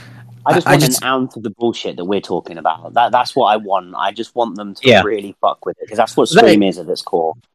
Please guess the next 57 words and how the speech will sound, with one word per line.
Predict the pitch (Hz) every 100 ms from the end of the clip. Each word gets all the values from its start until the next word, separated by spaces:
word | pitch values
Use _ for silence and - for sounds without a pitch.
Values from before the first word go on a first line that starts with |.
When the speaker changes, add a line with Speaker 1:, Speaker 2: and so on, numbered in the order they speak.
| _ 127
Speaker 2:
That | 190 240
is | 226
the | 160
thing, | - 160 120
is | 107
that | 127
they, | 131 135 131 120
it | - 143
will | 151 180
disappoint | 170 156 143 131 123
me | 135
if | 127
it |
doesn't | 127 117
have | 120 117
some | - 101
of | 107
these | 131 131
things, | 151 147 165 147
because | 131 117
they | 135 147
themselves | 139 123 143 135 113
have | 120 107
talked | 120 101
it | 120
up | 110 113
in |
this | 101 95
way | 101
as | 98 117
well. | 90 80
So | 120
I | 120
do | 147
Speaker 1:
Mm-hmm. | 139
Speaker 2:
expect | - - 131 - - - - - -
some | - 147
of | 135
the | 123
things, | 120 131 113
like | 135 143
I | 127 127
keep | 135
mentioning, | 127 127 120 104
the |
fact | 98 120 92 -
that | 110 98 - -
you | 143
can | 147 151
kill | - 160
off | 143 -
the |
killer | 123 151 135 98
in | 110
the | 107 101
opening | 113 113 107 98
scene. | - 98 60